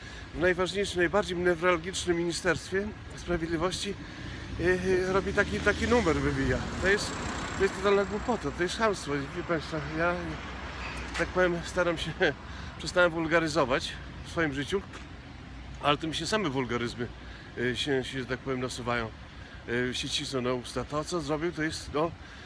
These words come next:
wyjątkowe kurestwo, proszę Państwa. To tak, tak nie można. I on kogo dotknął? Przecież on dotknął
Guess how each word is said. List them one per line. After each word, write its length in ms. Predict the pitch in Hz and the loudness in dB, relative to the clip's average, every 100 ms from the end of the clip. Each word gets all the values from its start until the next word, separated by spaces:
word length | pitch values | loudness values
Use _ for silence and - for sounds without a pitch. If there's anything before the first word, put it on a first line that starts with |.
| - | -8
wyjątkowe 440 | 139 156 - 156 156 | -2 -2 0 -2 -2
kurestwo, 500 | 175 190 202 - 135 | 0 2 2 0 -4
proszę 220 | 117 - | -6 -6
Państwa. 360 | 120 123 - 127 | -6 -6 -6 -6
To 160 | 147 | -4
tak, 300 | 139 165 - | -2 -2 -2
tak 240 | - 160 160 | -2 -2 0
nie 80 | |
można. 320 | 185 233 143 110 - - - - - - - | 0 0 -2 -6 -10 -14 -12 -12 -12 -10 0
I 40 | |
on 120 | 165 175 | 2 4
kogo 260 | 220 165 | 4 4
dotknął? 380 | 143 139 - 127 | 2 2 0 -2
Przecież 240 | 139 175 | 0 0
on 180 | 202 196 | 2 2
dotknął 360 | 185 196 208 | 4 2 4